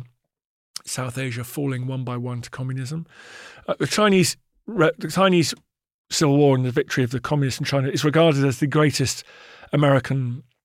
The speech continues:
foreign policy mistake o-, of all time, virtually, even though China specialists say there was not much America could have done about it. They, th-, lots of people in America still believe it was their fault that they lost, quote unquote, lost China.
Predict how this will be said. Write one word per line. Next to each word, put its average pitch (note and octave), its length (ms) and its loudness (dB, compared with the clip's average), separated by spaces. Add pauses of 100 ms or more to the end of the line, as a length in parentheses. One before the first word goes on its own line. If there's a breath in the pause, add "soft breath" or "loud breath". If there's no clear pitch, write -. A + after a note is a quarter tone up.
(240)
foreign C#3 400 2
policy C#3 380 -2
mistake B2+ 640 -8 (640)
o-, - 180 0 (100)
of C#3 160 2
all C3+ 200 2
time, A#2+ 440 -4
virtually, B2 540 -6
even D#3 220 4
though C#3 180 6 (240)
China B2+ 240 0
specialists - 400 -4
say C3 60 -4
there B2 60 -4
was A#2 120 -12
not B2+ 140 -6
much - 160 -6
America C3 220 -4
could A#2+ 80 -8
have - 60 -16
done C3 140 0
about A#2 160 -8
it. - 80 -14
They, C#3+ 160 2
th-, - 340 -12
lots F#3 200 6
of - 40 -14
people D3 180 4
in D3 60 6
America C#3+ 280 2
still C#3+ 160 0
believe C3+ 180 4
it C#3 80 -2
was B2 120 -2
their C3 140 4
fault C3 320 0 (120)
that D3 120 -6
they C3+ 140 0
lost, C3 380 -2
quote C#3+ 240 0
unquote, C3 260 -2
lost C#3 260 -4
China. B2+ 400 -8